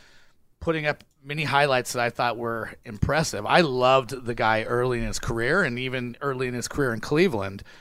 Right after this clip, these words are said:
Um, but I think there's a reason why they moved on and didn't even think about bringing him back and are willing to go with, like, Jerome Ford as a backup. Like, I think Kareem Hunt's mostly done. So Kendre Miller,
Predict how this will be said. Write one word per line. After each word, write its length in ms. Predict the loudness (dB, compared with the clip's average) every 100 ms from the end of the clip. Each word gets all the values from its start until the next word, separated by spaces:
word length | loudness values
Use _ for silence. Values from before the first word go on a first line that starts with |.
| -20 -20 -6
Um, 500 | 0 2 2 0 -8 _ _ _ _
but 280 | -2 -2 -4 -6
I 160 | -6
think 160 | -4 -4
there's 180 | -2 -2
a 60 |
reason 380 | -2 -2 -2 -2
why 140 | -2
they 160 | 0 -2
moved 280 | -2 -4 -2
on 200 | -2 -2
and 100 | -4
didn't 200 | -8 -6
even 200 | -8 -8
think 220 | -8 -8
about 280 | -4 -4 -4
bringing 200 | -8 -6
him 80 | -2
back 220 | -2 -2
and 80 | -8
are 60 |
willing 280 | -4 -4 -4
to 40 |
go 160 | -6 -4
with, 220 | -4 -8
like, 180 | -12 -12
Jerome 460 | -12 -6 -4 -6 -6
Ford 480 | -4 0 0 -4 -14 -12
as 220 | -10 -8
a 40 | -8
backup. 560 | -4 -4 -4 -12 -10
Like, 360 | -10 -10 -12 -20 -20 -20 -20 -20 -20 _ -8
I 120 | -6
think 160 | -6 -10 _
Kareem 240 | -8 -4
Hunt's 240 | -2 -2 -2
mostly 340 | -2 0 -2
done. 300 | 0 0 0
So 380 | 0 2 2 0 -8 -20 _ _
Kendre 320 | 0 4 4
Miller, 380 | 4 4 4 2